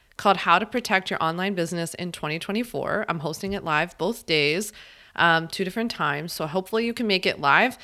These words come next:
If you can't make it live, make sure you sign up anyway, because that's the only way to get the replay. I won't be sending out the replay anywhere else. And I don't currently have any other live webinars on the rest of the schedule for the rest of the year.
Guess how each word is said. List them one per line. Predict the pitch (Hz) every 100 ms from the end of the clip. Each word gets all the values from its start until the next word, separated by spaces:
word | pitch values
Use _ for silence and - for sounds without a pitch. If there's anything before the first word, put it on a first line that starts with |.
| - _
If | - 202
you | 208
can't | 208 - 233 262 254
make | 214 208
it | 196 196
live, | 214 160 147 - -
make | 175 180 208
sure | - 220
you | 208 190
sign | 196 175
up | 175 220
anyway, | 196 185 175
because | 151 180
that's | 165 175 -
the | 175
only | - 196 208 208
way | 196 185
to | 180
get | 185 170
the |
replay. | 160 160 - 107
I | 147
won't | 151 170
be | 185
sending | - 185 180
out | 175
the |
replay | 170 170 175 160
anywhere | 165 165 147
else. | - 190 233 - - - _ _ _
And | - 190
I | 175
don't | 160 190 196 196 -
currently | - 208 214 202
have | 196 180
any | - 180 175
other | 175
live | 165 160 165 160
webinars | 165 165 160 165
on | -
the | 156
rest | 151 160 -
of |
the | 147
schedule | - 156 156 139
for | - 151 147
the | 147 135
rest | 143 -
of |
the | - -
year. | -